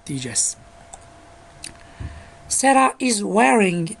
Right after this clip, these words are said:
a blouse. Sarah bir bluz giyiyormuş. Şu andan bahsediyor. Öyleyse biz şu andan bahsedildiği için tişörtü betimleyeceğiz. Diyeceğiz ki o tişört pamuktan yapılma diyeceğiz. Cotton pamuk demek.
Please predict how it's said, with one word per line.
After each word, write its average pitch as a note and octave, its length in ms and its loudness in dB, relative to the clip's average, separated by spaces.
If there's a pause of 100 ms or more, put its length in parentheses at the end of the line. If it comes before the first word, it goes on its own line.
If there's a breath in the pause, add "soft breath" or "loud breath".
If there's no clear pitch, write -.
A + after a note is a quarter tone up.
a G3 180 0
blouse. D#3+ 580 0
Sarah G#3+ 480 0
bir F#3+ 220 2
bluz F#3+ 460 6
giyiyormuş. D#3 680 4 (200)
Şu - 260 4
andan D3 380 0
bahsediyor. F3+ 520 2 (1160 loud breath)
Öyleyse A#3 520 2 (200)
biz G#3+ 220 0
şu - 240 4
andan F#3 360 2
bahsedildiği F#3+ 460 0
için G#3 260 -2
tişörtü G#3+ 580 2 (240)
betimleyeceğiz. E3 640 2
Diyeceğiz C4 240 0
ki - 160 -8
o B3 140 0
tişört A3+ 340 2 (420 loud breath)
pamuktan B3 420 0
yapılma E3+ 460 0
diyeceğiz. C3+ 280 0
Cotton G#3 320 2
pamuk G3 360 0
demek. F3 300 -4